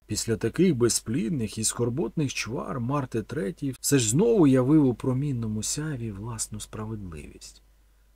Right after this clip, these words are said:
Доброю волею він відмовився від свого чесного права, щоб не дати в офіру життя своїх людей незчисленній раті угрів, а надто однієї ночі він знявся з усіма своїми, послав гінців на схід, аби покликали тих, хто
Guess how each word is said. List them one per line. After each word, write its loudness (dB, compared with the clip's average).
Доброю 0
волею 2
він -2
відмовився -4
від -4
свого -4
чесного -6
права, -6
щоб -2
не 2
дати -4
в 0
офіру -2
життя -4
своїх -2
людей -6
незчисленній -4
раті -8
угрів, -10
а -10
надто 0
однієї 2
ночі 0
він 2
знявся -4
з -8
усіма -4
своїми, -4
послав 2
гінців 2
на -6
схід, -6
аби 0
покликали -2
тих, -4
хто -6